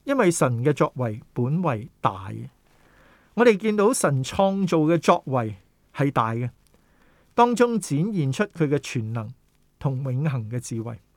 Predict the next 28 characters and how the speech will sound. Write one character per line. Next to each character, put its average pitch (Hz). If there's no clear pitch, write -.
而 175
神 175
嘅 214
救 208
贖 175
作 190
為 131
甚 170
至 175
係 156
更 156
偉 131
大， 113
顯 135
出 180
佢 -
嘅 123
公 170
義、 107
尊 160
貴 117
同 120
埋 104
榮 110
耀。 113
有 135
一 147
日， 147